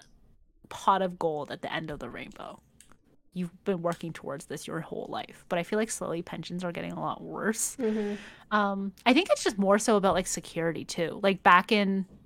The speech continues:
Speaker 1: the day, like, there was a lot of, like, thing, like, not getting food when they were younger, maybe being poor and, like, things like that. And so there's, like, not really that sense of security. But, like, us who have grown up with, like, maybe better circumstances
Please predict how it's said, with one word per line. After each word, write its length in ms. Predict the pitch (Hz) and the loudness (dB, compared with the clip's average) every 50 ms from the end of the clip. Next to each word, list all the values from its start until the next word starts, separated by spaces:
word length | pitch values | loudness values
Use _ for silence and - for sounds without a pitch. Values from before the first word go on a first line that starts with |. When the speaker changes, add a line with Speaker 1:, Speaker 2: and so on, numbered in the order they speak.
| - - - | -20 -4 -2
Speaker 1:
the 80 | 175 | -2
day, 400 | 170 - - 180 156 147 151 151 151 | -2 0 0 0 2 2 2 2 2
like, 160 | 165 175 - | 0 -2 0
there 100 | - 190 | 0 0
was 100 | 175 175 | 2 2
a 60 | 185 170 | 0 -2
lot 420 | 156 165 160 156 156 156 147 - | -2 0 2 4 4 4 4 2
of, 160 | - 175 165 175 | 0 -2 -2 -2
like, 280 | 165 156 147 - - - - - - _ _ - | -2 -4 -4 -6 -12 -18 -20 -20 -20 _ _ 6
thing, 280 | 214 202 190 180 180 | 6 6 6 2 -2
like, 260 | 170 185 165 160 - - - - _ _ - 196 - | -2 -4 -4 -6 -8 -16 -20 -20 _ _ -8 -8 -6
not 280 | 156 - - 202 196 - | -6 -8 -8 -10 -6 -4
getting 240 | 185 170 165 170 | -4 -2 -2 -4
food 340 | 175 - - 285 285 277 269 | -6 -4 0 2 4 4 4
when 160 | 262 269 269 | 4 4 4
they 140 | 247 269 262 | 6 8 8
were 80 | 262 254 | 8 8
younger, 580 | 254 220 247 240 240 233 233 247 233 226 226 | 6 6 4 4 4 4 2 4 4 4 4
maybe 240 | 208 190 170 160 165 | 4 2 0 -2 -2
being 300 | 165 170 165 156 151 170 | -4 -4 -4 -4 -4 -6
poor 720 | 180 - - 240 226 220 220 220 220 220 220 220 220 214 - | -6 -2 2 4 6 6 8 10 10 10 10 8 8 6 4
and, 140 | - 180 175 | 2 -2 -4
like, 160 | 165 165 - | -4 -6 -6
things 200 | - 170 170 - | -6 -6 -6 -6
like 160 | 170 165 - - | -8 -8 -4 0
that. 200 | 175 170 151 127 | 0 2 2 0
And 100 | 185 180 | -2 -4
so 140 | - 196 | -4 -2
there's, 220 | 185 180 185 185 180 | -2 -2 -2 -2 -2
like, 240 | 190 185 - - - | -2 -4 -4 -6 -4
not 280 | 180 180 170 175 147 | 0 2 2 2 2
really 200 | 170 202 202 202 | 2 2 2 2
that 180 | 196 196 151 - | 2 0 0 -2
sense 220 | - 190 175 170 | -4 -6 -6 -6
of 80 | 214 - | -6 -8
security. 720 | - - 160 - - - - 143 143 180 220 247 277 277 - - - - - | -8 -10 -12 -12 -14 -12 -8 -4 -2 0 2 2 2 0 -2 -8 -14 -2 0
But, 80 | - | 2
like, 200 | 180 180 - - _ - | 2 2 2 -2 _ 10
us 360 | - 247 240 185 170 185 - - | 12 12 12 12 12 8 4 0
who 140 | - - 196 | -4 -2 -2
have 80 | 180 | -2
grown 240 | - 202 185 180 170 | 0 0 0 2 0
up 180 | 170 175 - - | -2 -2 -4 -6
with, 220 | 170 170 - - | -6 -6 -8 -8
like, 180 | - 170 156 - - - | -8 -8 -8 -8 -10 -8
maybe 200 | - 170 170 165 | -8 -6 -4 -4
better 360 | 165 - - 160 165 165 170 170 | -4 -2 -2 -2 0 -2 -4 -6
circumstances 1000 | - - - - - 185 190 - - 233 233 240 233 - 277 285 302 302 - | -6 -8 -10 -8 -6 -6 -4 -2 0 0 0 0 2 2 2 2 2 0 -4